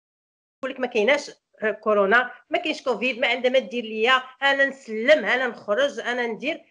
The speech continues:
مي ملي كيشوف الناس الاقربين ديالو تصابوا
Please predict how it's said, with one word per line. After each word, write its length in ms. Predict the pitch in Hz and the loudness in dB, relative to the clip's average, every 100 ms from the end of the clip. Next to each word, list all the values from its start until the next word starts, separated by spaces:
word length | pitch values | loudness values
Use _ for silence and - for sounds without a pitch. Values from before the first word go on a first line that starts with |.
| _ | _
مي 320 | 247 277 320 247 | -2 2 2 2
ملي 320 | 247 254 269 | -2 -2 -6
كيشوف 580 | 277 277 - 392 - 262 | -4 -8 0 0 0 -6
الناس 400 | 254 277 269 240 | 0 2 2 -6
الاقربين 800 | - - 302 262 254 415 427 | -8 -6 0 2 6 6 6
ديالو 360 | 202 247 254 233 | 2 2 2 0
تصابوا 540 | 226 - 202 190 370 | -2 0 0 -2 -8